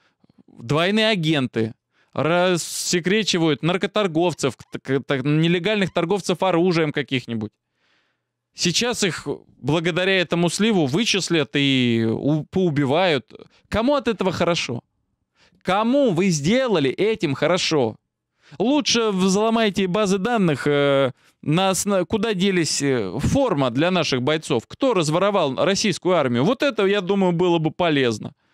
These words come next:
Вот это было бы мощно. Российские суды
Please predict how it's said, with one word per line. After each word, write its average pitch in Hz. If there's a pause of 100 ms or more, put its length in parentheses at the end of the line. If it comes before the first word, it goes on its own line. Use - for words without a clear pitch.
(400)
Вот 202
это 190
было 160
бы 135
мощно. 123 (600)
Российские 196
суды 196